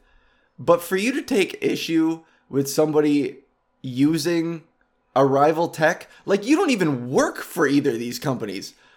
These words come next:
Why does it matter to you? Where, why are you so loyal? Why are you so loyal to a brand of fucking technology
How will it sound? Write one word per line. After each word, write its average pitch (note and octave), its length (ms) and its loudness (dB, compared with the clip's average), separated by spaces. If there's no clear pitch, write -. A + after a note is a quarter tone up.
Why F#3+ 160 4
does F4 160 2
it G#3+ 120 2
matter C#3+ 460 0
to A3 100 -2
you? E2 340 -6
Where, G#4+ 380 2
why - 260 0
are G4+ 200 6
you F#4 160 0
so E4+ 180 -2
loyal? D4 840 0
Why B3+ 140 2
are G4 80 4
you D4 180 2
so G#3+ 300 4
loyal F3 480 6
to D3 560 0
a C#3+ 140 4
brand D3+ 480 0
of C#3+ 120 -2
fucking C#3 440 -2
technology D3 880 0